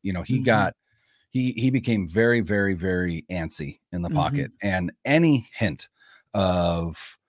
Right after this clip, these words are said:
Speaker 1: muddiness, and he was either throwing it away or throwing it into danger or whatever the case may be.
Speaker 2: <laughs>
Speaker 1: And so with Brock, like, y-, you saw it against Detroit, like, not only is he able to escape the pocket and,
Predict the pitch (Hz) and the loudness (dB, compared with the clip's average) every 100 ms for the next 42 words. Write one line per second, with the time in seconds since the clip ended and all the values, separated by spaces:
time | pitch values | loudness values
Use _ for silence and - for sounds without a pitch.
0 | _ 101 110 123 123 127 - - 98 101 | _ 2 4 6 6 4 0 -2 -2 2
1 | 113 104 98 85 - - 98 85 - 117 | 2 4 2 0 -4 0 -2 -2 2 4
2 | 117 110 110 113 107 101 - - _ 95 | 4 4 6 6 4 0 -6 -20 _ -4
3 | 90 104 104 104 98 95 87 95 90 92 | 0 2 4 4 4 0 0 0 0 -2
4 | 90 87 87 90 92 87 85 - 82 - | -2 0 0 2 0 0 -4 -6 -6 -6
5 | 80 82 80 76 151 - - - - 113 | -8 -6 -8 -8 -12 -12 -18 -12 0 2
6 | 104 127 117 107 - 127 170 160 127 - | 4 6 6 4 2 6 6 6 4 -4
7 | _ _ _ _ _ _ _ _ _ _ | _ _ _ _ _ _ _ _ _ _
8 | _ _ _ _ _ 139 113 104 135 120 | _ _ _ _ _ 2 2 0 -8 0
9 | 151 170 165 143 127 - - 120 120 117 | 4 6 6 6 4 0 -2 0 2 2
10 | - 110 - 170 - 101 101 113 151 180 | 2 -2 4 4 4 0 -2 2 4 4
11 | 160 143 131 - 82 104 123 113 120 76 | 6 4 4 0 -10 -2 -2 0 -2 0
12 | 123 117 - 104 - 160 170 101 104 95 | 0 0 -2 -4 -2 -2 0 0 2 0
13 | 104 107 - 101 | 2 -2 0 0